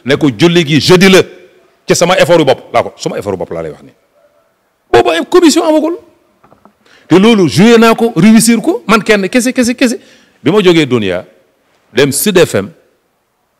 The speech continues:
fekk fa Bouchra Dieye, ñuy invité Ahmed Iyane Thiam, ñu wax, ñuy waxtaan ci xalaat bi,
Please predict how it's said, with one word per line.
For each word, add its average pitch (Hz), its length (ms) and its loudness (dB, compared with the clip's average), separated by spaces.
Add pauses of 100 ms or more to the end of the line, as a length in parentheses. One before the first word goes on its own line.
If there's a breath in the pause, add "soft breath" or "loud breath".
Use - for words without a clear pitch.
(280)
fekk 127 240 -2
fa 127 140 -2
Bouchra 127 400 0
Dieye, 107 320 -4 (260)
ñuy 117 240 0
invité 127 440 -2
Ahmed 123 280 -2
Iyane 110 260 0
Thiam, 104 220 -4
ñu 104 160 -4
wax, 131 160 0
ñuy 131 120 0
waxtaan 151 320 2
ci 165 80 0
xalaat 147 260 2
bi, 120 160 -6